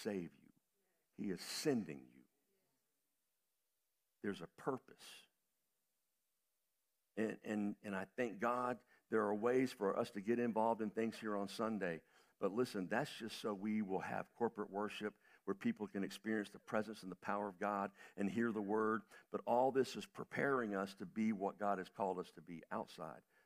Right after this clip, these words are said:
the four walls of this church. And so as Moses was standing there, <clears throat> God said, "I'm gonna send you." Now, we know the rest of the story.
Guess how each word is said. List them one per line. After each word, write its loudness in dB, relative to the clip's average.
the -20
four -4
walls -6
of -20
this -14
church. -12
And -8
so 4
as 4
Moses 4
was -4
standing 4
there, 4
<clears throat> -2
God 6
said, 4
"I'm 4
gonna 4
send 2
you." -2
Now, 6
we 2
know 8
the 2
rest 4
of -14
the -4
story. 6